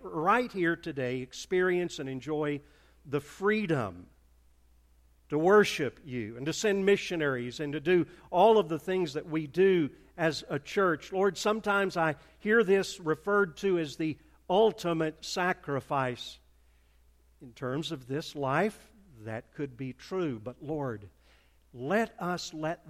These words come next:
this sacrifice point us to truly what was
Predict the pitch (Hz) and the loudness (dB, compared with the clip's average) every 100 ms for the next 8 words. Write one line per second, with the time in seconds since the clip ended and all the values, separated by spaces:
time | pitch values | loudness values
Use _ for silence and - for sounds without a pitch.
0 | 120 143 160 151 - - - - 151 - | -8 -4 -4 -4 -10 -14 -12 -6 -6 -6
1 | 135 123 147 131 123 - - 165 160 156 | -10 -10 -8 -8 -10 -16 -14 -6 -4 -6
2 | - 147 147 - - 127 - - 160 156 | -6 -6 -6 -10 -16 -16 -14 -8 -8 -6
3 | 160 143 127 120 _ _ _ _ _ _ | -8 -6 -6 -6 _ _ _ _ _ _
4 | _ - 104 113 135 175 - - | _ -16 -6 -2 0 -2 -6 -16